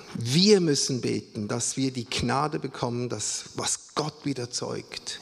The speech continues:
in dieser Zeit, dass wir es erkennen, wie der Simeon,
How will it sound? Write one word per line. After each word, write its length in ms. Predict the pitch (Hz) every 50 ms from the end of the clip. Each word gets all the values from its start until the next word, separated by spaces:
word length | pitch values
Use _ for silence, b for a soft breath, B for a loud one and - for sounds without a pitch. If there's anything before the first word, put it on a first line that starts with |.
| -
in 120 | - 107 107
dieser 300 | 120 123 120 - 117 -
Zeit, 500 | - 123 110 107 - - - - - - - B B B B B B B B B B B B B
dass 180 | 117 113 -
wir 180 | - 113 113 110
es 420 | 107 - - - - - - - -
erkennen, 680 | - - - - - - 131 123 120 107 92 85 80 - - B B B B B B B B B B B B B
wie 100 | - 127
der 120 | 120 117 110
Simeon, 600 | 104 120 113 113 110 101 98 92 90 87 82